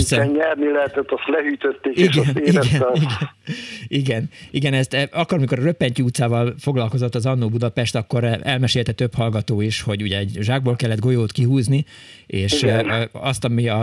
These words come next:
Speaker 1: a jó fejgolyó volt, azt előtte berakták a jégre, tehát az
Speaker 2: Így
Speaker 1: ember
Speaker 2: van.
Speaker 1: tudta, hogy, hogy melyiket kell kihúzni. Azt a mindenségét, hát már megint én nyertem az ötös lottót,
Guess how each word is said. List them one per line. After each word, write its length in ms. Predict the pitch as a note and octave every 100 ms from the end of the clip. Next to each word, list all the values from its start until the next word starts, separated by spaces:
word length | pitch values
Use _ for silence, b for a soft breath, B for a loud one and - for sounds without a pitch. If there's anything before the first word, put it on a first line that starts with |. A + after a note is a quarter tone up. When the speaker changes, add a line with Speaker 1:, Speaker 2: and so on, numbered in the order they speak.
| -
Speaker 1:
a 80 | -
jó 160 | A#2 D3+
fejgolyó 560 | - C3 C3 C3 B2+
volt, 240 | A#2+ B2+ B2
azt 180 | A2+
előtte 260 | B2+ A#2+ A2
berakták 500 | A2 B2 G#2+ G#2+ G#2
a 40 |
jégre, 460 | A2 A2+ B2 C3 C#3+ - B B B
tehát 280 | - G2 G#2+
az 100 | A2+
Speaker 2:
Így 60 | B2
Speaker 1:
ember 380 | A#2 A2+ B2 B2
Speaker 2:
van. 100 | G2+
Speaker 1:
tudta, 320 | C3 B2+ G#2+
hogy, 220 | A2 A2
hogy 140 | A2
melyiket 360 | A2 A2+ G#2+ A2+
kell 140 | A#2
kihúzni. 340 | G#2+ C#3 A#2+ -
Azt 300 | G3 E3+ -
a 40 | B2+
mindenségét, 600 | B2+ A#2+ G#2+ B2+ A2 G#2
hát 200 | G#2+ -
már 140 | G#2
megint 360 | A2 A2+ G#2+ A#2
én 100 | A2+
nyertem 260 | G#2+ -
az 100 | G#2
ötös 260 | C#3+ D3+ -
lottót, 380 | C3 A#2+ A#2